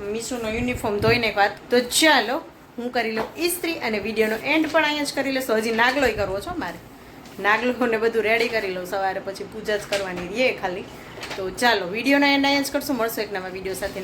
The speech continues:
નવા કન્ટેન્ટ સાથે. ત્યાં સુધી આવજો, બાય બાય, જય શ્રી કૃષ્ણ બધાને. અને હા, like, share and subscribe કરવાનું ભૂલતા નહીં, મસ્ત મજાની કોમેન્ટ કરવાનું ભૂલતા નહીં, અને હા, હાઈપ પોઇન્ટ આપવાનું ભૂલતા નહીં. હાઈપ આપી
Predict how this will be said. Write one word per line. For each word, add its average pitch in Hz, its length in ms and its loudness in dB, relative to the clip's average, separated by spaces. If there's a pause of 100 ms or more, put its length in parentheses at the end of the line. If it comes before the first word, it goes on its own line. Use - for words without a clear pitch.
નવા 339 280 6
કન્ટેન્ટ 311 520 2
સાથે. 233 260 0 (160)
ત્યાં 196 180 -2
સુધી 190 240 -2
આવજો, 185 300 -6
બાય 185 160 -8
બાય, 180 240 -4
જય 208 160 4
શ્રી 403 180 0
કૃષ્ણ 392 360 2
બધાને. 262 300 4 (840)
અને 214 240 0
હા, 240 180 6 (1120)
like, 277 260 4 (220)
share 233 400 0 (160)
and 220 220 -8
subscribe 311 520 0
કરવાનું 220 380 0
ભૂલતા 320 400 4
નહીં, 320 120 0
મસ્ત 240 300 -2
મજાની 202 260 0
કોમેન્ટ 311 380 0
કરવાનું 349 300 4
ભૂલતા 302 240 2
નહીં, 285 240 0
અને 214 180 0
હા, 233 160 4 (160)
હાઈપ 269 240 4 (100)
પોઇન્ટ 277 400 4
આપવાનું 208 320 -4
ભૂલતા 180 280 -8
નહીં. - 260 -14
હાઈપ 214 260 0
આપી 190 160 -6